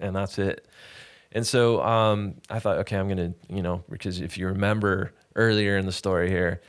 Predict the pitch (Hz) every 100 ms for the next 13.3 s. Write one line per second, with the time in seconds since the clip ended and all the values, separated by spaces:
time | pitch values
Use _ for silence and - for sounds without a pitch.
0 | - _ - - 104 101 95 87 92 90
1 | - 92 87 87 90 - 95 92 90 92
2 | 80 53 - - - - - - 98 90
3 | 87 104 98 87 69 95 98 90 92 -
4 | 90 85 - 95 87 - 82 - 101 -
5 | - _ 104 110 - - 85 - - -
6 | - - - - - - _ - _ _
7 | - - 143 139 - 123 147 165 165 127
8 | - _ _ _ _ _ _ - 139 -
9 | 165 156 143 127 - 127 120 - 143 131
10 | - 117 - 151 170 165 135 135 110 120
11 | - 123 127 113 - 117 117 107 104 107
12 | 101 101 107 123 127 123 - - 113 104
13 | 101 95